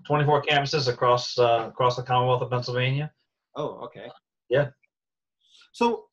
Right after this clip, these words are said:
Speaker 2: w-, when this whole started, what, like, when they realized that this is real, so what
Speaker 1: Mm-hmm.
Speaker 2: they told you, like, "Okay, this is your challenge." What was your challenge now?
Speaker 1: Uh, challenge? Um,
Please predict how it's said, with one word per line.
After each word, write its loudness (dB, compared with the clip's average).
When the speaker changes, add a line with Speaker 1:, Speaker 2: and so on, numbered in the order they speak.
Speaker 2:
w-, -8
when -4
this 4
whole -4
started, -2
what, -6
like, -2
when -2
they 2
realized -2
that -8
this -10
is -6
real, -2
so -8
what 2
Speaker 1:
Mm-hmm. -2
Speaker 2:
they -8
told -2
you, -12
like, -8
"Okay, -2
this -6
is -2
your 2
challenge." -8
What -4
was -4
your -4
challenge -10
now? -20
Speaker 1:
Uh, 4
challenge? 2
Um, 4